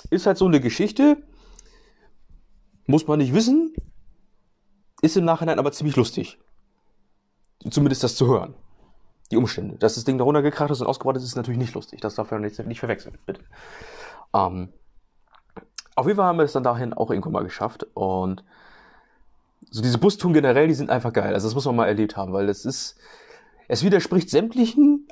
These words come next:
Eindrücken und Vorstellungen, die man sich hier macht, wenn man sagt, „Oh, ich fahr mit dem Bus.“ Komplett, komplett. Vor allem sind das nachher so Strecken, das Land ist ja nicht groß.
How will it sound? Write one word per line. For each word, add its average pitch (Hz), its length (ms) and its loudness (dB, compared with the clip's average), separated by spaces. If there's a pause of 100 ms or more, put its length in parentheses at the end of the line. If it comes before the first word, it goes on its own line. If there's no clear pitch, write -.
Eindrücken 143 680 0
und 127 160 2
Vorstellungen, 120 580 0
die 131 100 0
man 120 140 0
sich 113 160 -4
hier 156 160 0
macht, 147 240 -2
wenn 135 60 -2
man 131 120 -2
sagt, 143 200 -2
„Oh, 190 120 0
ich 160 120 -2
fahr 139 120 -4
mit 139 140 -2
dem 135 100 -8
Bus.“ - 360 0 (680)
Komplett, - 420 -2 (380)
komplett. - 460 -6 (1200)
Vor 139 140 -4
allem 156 80 -2
sind 156 100 -2
das 151 140 0
nachher 139 180 -2
so 127 100 -6
Strecken, 143 440 -2
das 127 100 -4
Land 139 160 -2
ist 120 80 -6
ja 127 80 -2
nicht 117 160 -6
groß. 104 480 -4